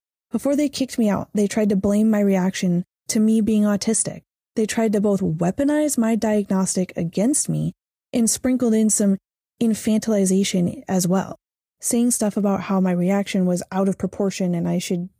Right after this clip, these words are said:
just calm down. Gee, thanks, didn't think of that. That last appointment was truly awful, maybe even traumatic, to be honest. That really fucks with how I feel about the mental health system.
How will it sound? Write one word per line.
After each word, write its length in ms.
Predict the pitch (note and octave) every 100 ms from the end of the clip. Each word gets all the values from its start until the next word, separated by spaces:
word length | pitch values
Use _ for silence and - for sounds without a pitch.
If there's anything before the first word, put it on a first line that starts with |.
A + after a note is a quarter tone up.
| -
just 300 | - G3+ -
calm 320 | - G#3+ F#3
down. 400 | F#3 G3 E3+ F3+ - _ _ -
Gee, 140 | D4+
thanks, 440 | C#4+ D4 F3+ - -
didn't 220 | G#3 F#3
think 220 | G3+ F#3
of 60 | D3
that. 320 | E3+ D3 D#3+ _ _ _ _ _ _ _ _ _ -
That 200 | A3+ B3+
last 240 | B3+ C4
appointment 360 | A3+ G#3 G#3 F#3+
was 140 | F3
truly 400 | - - A3 G3
awful, 520 | - E3+ D#3+ - - _ _ -
maybe 340 | G3+ G3+ A3
even 320 | C#4 B3+ A#3+ G#3
traumatic, 560 | - E3 E3 D3+ D3
to 120 | - -
be 120 | D#3
honest. 480 | D#3 D3 D3+ - - _ _ _ _ _
That 160 | A3 A3+
really 280 | A3 B3+ A3+
fucks 340 | - G3 -
with 100 | F#3
how 140 | F#3+
I 100 | F#3
feel 220 | F3+ G3 F3+
about 220 | F3 E3+
the 80 | E3+
mental 240 | E3+ E3
health 220 | E3 D#3+
system. 420 | - D#3 - D#3+